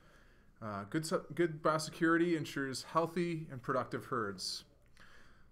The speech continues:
So why do we really want to be promoting biosecurity? Why is this part of the Proaction initiative? So really promoting optimal herd health will result in lower drug use. And we all know that with the changing climate,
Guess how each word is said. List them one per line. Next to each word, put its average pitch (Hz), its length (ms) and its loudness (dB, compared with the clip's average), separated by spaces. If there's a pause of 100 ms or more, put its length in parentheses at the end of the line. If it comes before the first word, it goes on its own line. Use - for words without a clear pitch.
(340)
So - 200 -6
why 202 520 -2
do 240 100 2
we 196 120 2
really 165 280 6
want 156 160 2
to 139 60 -2
be 131 100 0
promoting 123 500 -2
biosecurity? 107 600 -2
Why 175 180 -6
is 190 140 -2
this 180 80 -4
part 147 240 -2
of 131 80 -4
the 120 80 -4
Proaction 104 640 -4
initiative? - 560 -14 (720)
So 151 140 -2
really 214 280 8
promoting 165 600 2 (120)
optimal 165 480 2
herd 170 320 2
health 170 400 2
will 202 220 2
result 165 560 2
in 131 180 -2
lower 135 240 2
drug 131 320 0
use. 110 400 -4 (380)
And 127 100 -8
we 135 80 -2
all 147 140 4
know 143 200 4
that 131 200 4
with 127 200 -6
the 120 280 2
changing 135 380 -6
climate, 127 480 0